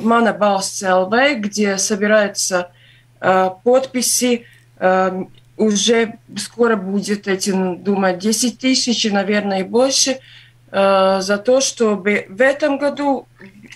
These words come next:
было дополнительно десять миллионов и в следующем хотя бы двадцать восемь. Почему я говорю "хотя бы"? Потому что у нас есть новый онкоплан. О-, он хорош тем, что там в-, впервые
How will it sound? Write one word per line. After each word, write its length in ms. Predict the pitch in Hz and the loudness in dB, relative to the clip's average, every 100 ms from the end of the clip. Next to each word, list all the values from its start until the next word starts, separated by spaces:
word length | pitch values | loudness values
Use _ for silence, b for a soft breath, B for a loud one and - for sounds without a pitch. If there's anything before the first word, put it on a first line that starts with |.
| 202 190 | -2 0
было 240 | 247 247 226 | 2 2 2
дополнительно 960 | 220 220 220 214 226 226 - 226 220 | -2 0 0 2 -2 -4 -6 0 0
десять 420 | 208 240 233 208 | 2 -2 -2 -2
миллионов 680 | 226 214 214 208 214 208 202 _ | 0 2 2 2 2 -2 -4 _
и 340 | - 220 240 - _ - | -2 0 0 -4 _ -16
в 60 | |
следующем 720 | - 202 247 190 185 - 196 175 | -4 0 2 2 -2 -2 -2 -4
хотя 800 | - 226 220 - - 240 254 247 | 0 0 0 0 2 4 4 2
бы 240 | 196 202 | 0 -4
двадцать 520 | 165 190 202 202 180 | -2 -2 -2 -4 -8
восемь. 500 | 196 196 190 - 180 - B B B - | -2 -2 -2 -6 -8 -12 B B B -6
Почему 340 | 214 233 254 | -2 2 2
я 160 | 285 254 | 2 2
говорю 380 | 233 233 226 214 | 2 2 2 0
"хотя 560 | 208 220 214 - 294 | 0 -2 -2 0 2
бы"? 100 | 220 | 2
Потому 320 | 202 208 214 208 | -2 -2 -2 -2
что 220 | - 214 | 0 0
у 40 | |
нас 240 | 214 214 220 | 2 0 0
есть 240 | 220 214 | -2 0
новый 300 | 220 220 202 | 0 2 2
онкоплан. 760 | 202 202 208 - 262 311 339 302 B B B B B | -2 -2 -4 -2 2 2 2 -2 B B B B B
О-, 240 | 202 202 - | -2 0 0
он 120 | 220 | 0
хорош 480 | 233 233 233 214 - | 2 2 2 0 -2
тем, 300 | 262 226 214 | 0 2 0
что 260 | - 208 | -4 -4
там 380 | 196 220 202 180 | 0 0 0 -2
в-, 200 | 202 202 - 190 190 190 - | -4 -4 -2 -4 -4 -12 -2
впервые 640 | 240 208 226 247 190 | 0 0 0 2 0